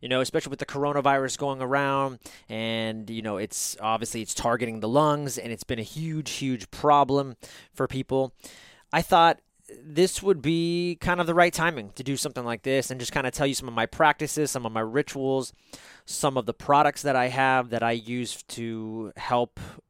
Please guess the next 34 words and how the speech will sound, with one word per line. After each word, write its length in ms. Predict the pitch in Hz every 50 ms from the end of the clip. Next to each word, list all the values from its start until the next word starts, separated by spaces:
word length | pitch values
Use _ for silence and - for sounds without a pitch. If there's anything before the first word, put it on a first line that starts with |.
| _ _ _
enhance 520 | 120 117 110 104 117 131 127 123 117 - -
my 260 | 117 117 127 143 147
lung 260 | 139 131 131 135 131
health, 400 | 120 127 127 135 156 170 - - _ _ _ _ - - - - - _ _ _ _ _ _
um, 500 | 117 120 110 110 107 107 104 101 101 -
uh, 200 | 87 110 113 110
whether 340 | 113 117 117 110 117 110 107
it's 160 | 104 - -
an 100 | 107 107
air 260 | - 151 156 156 156
filter, 680 | - - 160 151 139 135 - 151 147 143 139 135 127 120 - _ _ -
whether 340 | - 110 113 110 110 107 104
it's 120 | 98 -
the 100 | - 127
water 400 | 117 127 160 165 156 151 147 143
that 100 | 135 143
I'm 140 | 139 139 135
drinking, 640 | - 123 135 131 117 110 123 123 120 120 117 110 - _ - - - - - _ _ _ _
or 640 | 135 123 120 117 117 113 113 113 110 110 107 - -
any 220 | 139 151 160 151
kind 240 | - - 143 135 131
of 40 | -
special 300 | - - 135 - - 123
biohacks 640 | - 131 120 123 123 120 110 120 117 113 - - -
or 60 | 113
supplements, 600 | 101 - - 143 131 - 139 127 127 123 120 - - - - - - _ _
I 140 | - 143 170
thought 260 | - - 143 135 143
this 160 | 135 135 -
would 80 | - 127
be 80 | 110 123
the 100 | 113 113
good 200 | - 127 - -
time. 340 | - 135 135 127 123 107